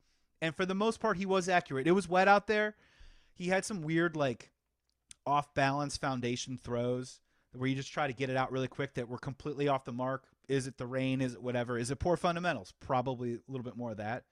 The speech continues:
But no, he played really well, man. I don't know what the rushing totals were, but he threw for one seventy-five.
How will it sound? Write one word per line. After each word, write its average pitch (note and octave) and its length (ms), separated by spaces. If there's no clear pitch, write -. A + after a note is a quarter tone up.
But C#3+ 120
no, D#3+ 100
he D#3 120
played D#3 240
really D3+ 180
well, D#3+ 220
man. C#3 200
I C#3+ 140
don't D#3 100
know E3 80
what D#3+ 100
the C#3 80
rushing C#3+ 280
totals B2+ 320
were, B2+ 140
but A#2+ 100
he A#2+ 80
threw D3+ 160
for D3+ 160
one C#3 180
seventy-five. A#2+ 680